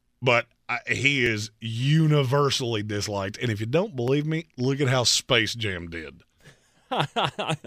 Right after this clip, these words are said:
Speaker 2: mean, not to mention that that was a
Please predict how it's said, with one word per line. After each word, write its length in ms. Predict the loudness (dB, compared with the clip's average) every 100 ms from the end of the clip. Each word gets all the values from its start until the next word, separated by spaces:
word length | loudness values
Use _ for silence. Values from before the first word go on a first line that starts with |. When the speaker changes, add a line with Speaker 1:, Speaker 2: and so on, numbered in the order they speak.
| -14 -14 _ -20 -20 _ _ _ _ _ _ _ _ -12 -8
Speaker 2:
mean, 140 | -6
not 140 | -8 -12
to 60 | -12
mention 260 | -12 -12 -16
that 120 | -12
that 140 | -12
was 140 | -12
a 120 | -16